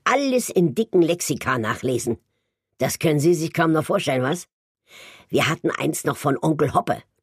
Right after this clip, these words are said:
Das war von Brockhaus. Das waren tatsächlich vierundzwanzig Bände. Wenn ich mich recht entsinne, hatten Q und X nur wenige Einträge und keinen gesonderten Band.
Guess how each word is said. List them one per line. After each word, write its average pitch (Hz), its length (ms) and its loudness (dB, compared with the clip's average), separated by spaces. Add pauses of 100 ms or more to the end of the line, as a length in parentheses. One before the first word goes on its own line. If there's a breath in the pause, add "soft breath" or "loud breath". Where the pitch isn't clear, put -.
Das - 200 -6
war 139 160 0
von 135 220 -2
Brockhaus. 110 640 -6 (340 soft breath)
Das - 200 -2
waren 196 300 2
tatsächlich 214 800 0
vierundzwanzig 226 920 0
Bände. 151 360 2 (460 soft breath)
Wenn 170 240 0
ich 170 120 -2
mich 190 240 0
recht 196 280 -2
entsinne, 196 560 2
hatten 175 360 0 (100)
Q 277 320 2
und 208 340 2
X 226 300 -2 (260 loud breath)
nur 180 160 4
wenige 247 380 2
Einträge 247 680 0 (220 loud breath)
und - 180 2
keinen 180 360 4
gesonderten 190 640 2
Band. 220 320 2